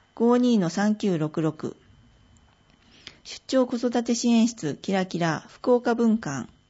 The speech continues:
金曜、九時三十分から十二時。十三時から十五時三十分。福岡、千四百三十三。五二の三九六六。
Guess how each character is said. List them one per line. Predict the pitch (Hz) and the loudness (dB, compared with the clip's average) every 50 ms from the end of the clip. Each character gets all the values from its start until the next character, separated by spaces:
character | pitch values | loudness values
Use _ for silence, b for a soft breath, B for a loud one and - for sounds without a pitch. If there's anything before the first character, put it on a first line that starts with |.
| _ _ _ | _ _ _
金 | - - 233 233 226 | -4 0 2 2 4
曜、 | 226 214 190 165 139 - - _ B B B B B B B B B B B | 4 2 2 0 -2 -4 -8 _ B B B B B B B B B B B
九 | - - 254 | -6 -4 -2
時 | 226 202 | -2 -2
三 | 208 214 202 208 | -2 0 -2 -2
十 | 208 226 226 | -2 -2 -4
分 | 220 - - 185 180 165 | -6 -4 -4 -4 -4 -2
か | - 165 160 | -2 -4 -2
ら | 160 160 | -2 -4
十 | - - 185 202 202 | -4 -4 -2 0 0
二 | 196 190 175 | 0 0 -2
時。 | - - 131 - - - - _ b b b b b b b b b b | -4 -6 -10 -10 -12 -16 -20 _ b b b b b b b b b b
十 | - 226 240 | -4 -4 -2
三 | 240 - 262 254 226 | 0 0 2 2 2
時 | 208 196 | 0 -2
か | - 170 | -4 -2
ら | 156 156 156 | -2 -2 -2
十 | 156 - 226 233 220 | -2 -2 -2 0 0
五 | 208 180 | 0 -2
時 | 160 - | -2 -2
三 | - - 180 185 185 180 | -4 -2 -2 -2 -2 -2
十 | 190 180 | -4 -6
分。 | - _ - 160 143 131 - - _ _ _ _ _ _ | -8 _ -8 -6 -6 -6 -8 -10 _ _ _ _ _ _
福 | - - - 262 | -16 -6 -2 0
岡、 | 247 220 202 - 156 135 98 - _ _ _ _ _ _ _ | 0 0 0 -2 -6 -8 -8 -12 _ _ _ _ _ _ _
千 | - 269 262 247 226 | -2 0 2 2 2
四 | 220 220 220 | 4 2 2
百 | 202 180 170 - - | 2 0 -2 -4 -4
三 | - 214 208 190 175 | -4 -2 -2 -2 -2
十 | 160 151 156 | -2 -4 -6
三。 | 143 - - 151 139 127 - - _ _ _ _ _ _ _ _ - | -6 -6 -6 -6 -6 -8 -10 -12 _ _ _ _ _ _ _ _ -6
五 | - 220 226 233 240 | -2 0 2 4 4
二 | 233 233 214 196 | 4 4 2 2
の | 175 156 | 0 -2
三 | - - 202 214 226 226 | -2 -2 0 0 0 0
九 | - 220 196 190 | 0 0 0 0
六 | 170 156 156 - 160 | 0 -2 -4 -4 -6
六。 | 160 151 - - - - | -6 -6 -8 -10 -14 -14